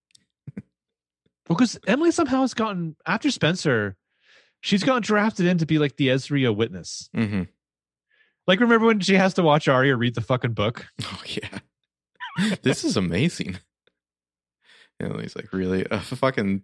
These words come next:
Speaker 2: spoon." It's, like, from their froyo trip or something.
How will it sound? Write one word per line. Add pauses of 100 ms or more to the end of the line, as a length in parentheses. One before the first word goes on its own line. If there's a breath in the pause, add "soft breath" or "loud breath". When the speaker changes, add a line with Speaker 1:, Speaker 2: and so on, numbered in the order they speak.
(100)
Speaker 2:
spoon." (840)
It's,
like,
from
their
froyo
trip
or
something.